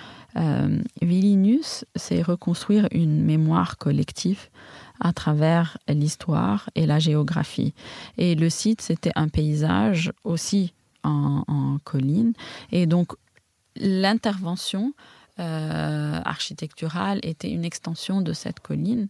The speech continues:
mais en même temps, euh, un symbole, euh, qui, un symbole de résilience de la ville de Vilnius, pour dire que c'est important de, de, euh, de comprendre l'histoire, mais en même temps, c'est important de donner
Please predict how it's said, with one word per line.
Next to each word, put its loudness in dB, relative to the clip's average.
mais -4
en -4
même -2
temps, -6
euh, -4
un -2
symbole, 0
euh, 2
qui, -2
un -4
symbole 0
de 0
résilience -2
de -6
la -4
ville -2
de -2
Vilnius, -4
pour -4
dire -4
que -4
c'est -12
important -4
de, -2
de, -4
euh, -6
de -2
comprendre -4
l'histoire, -6
mais -4
en -6
même -4
temps, -6
c'est -12
important -8
de -4
donner -4